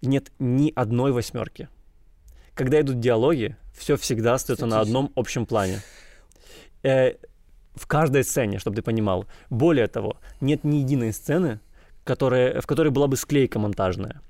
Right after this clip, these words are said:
Speaker 1: Все сцены сняты одним планом.
Speaker 2: Это очень часто, э, вот я и в комментариях у нас вижу, и просто там в разговорах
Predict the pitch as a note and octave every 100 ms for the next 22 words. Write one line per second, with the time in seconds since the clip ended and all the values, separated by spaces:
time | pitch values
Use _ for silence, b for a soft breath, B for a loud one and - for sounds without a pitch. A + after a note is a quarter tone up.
0 | - - - D3 - E3 E3+ C#3+ C3+ D3
1 | A#2 A#2 C3 B2+ A2 F#2 F#2 - D#3+ -
2 | D#3+ D3 D#3 D3+ C#3+ F3 A3+ - - C3
3 | A#2+ - B2+ A#2+ A#2+ E2 C3+ B2+ B2+ A#2+
4 | C#3 - B2+ B2 A3 G#3+ - D3 D3+ D3
5 | D3 C#3 B2+ A#2+ C#3+ C#3+ C#3 B2 - C#3+
6 | - B2 A#2+ A#2+ C3 B2+ C#3 G#3+ F#3